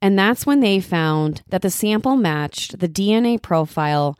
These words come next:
for a man named Kenneth Phillips.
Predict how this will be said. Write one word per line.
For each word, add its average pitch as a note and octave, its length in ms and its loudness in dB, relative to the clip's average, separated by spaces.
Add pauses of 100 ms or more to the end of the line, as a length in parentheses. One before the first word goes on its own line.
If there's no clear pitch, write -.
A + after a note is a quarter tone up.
(160)
for F#3+ 160 2
a F#3+ 80 4
man G3 400 2
named D#3 460 0
Kenneth E3+ 440 0
Phillips. - 760 -8